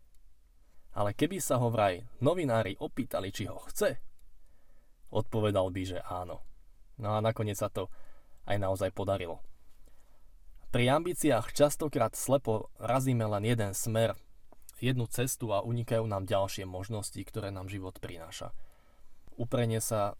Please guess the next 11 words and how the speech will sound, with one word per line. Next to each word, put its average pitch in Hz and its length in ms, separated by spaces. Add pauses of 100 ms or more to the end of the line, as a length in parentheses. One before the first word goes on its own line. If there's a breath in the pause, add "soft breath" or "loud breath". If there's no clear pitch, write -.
(160)
držíme 117 480
akejsi 104 480 (400)
predstavy 117 480
toho, 117 240
ako 113 240
by 113 80
mal 110 220 (180)
náš 107 320
život 104 240
vyzerať, 117 480 (1040 soft breath)
a 104 480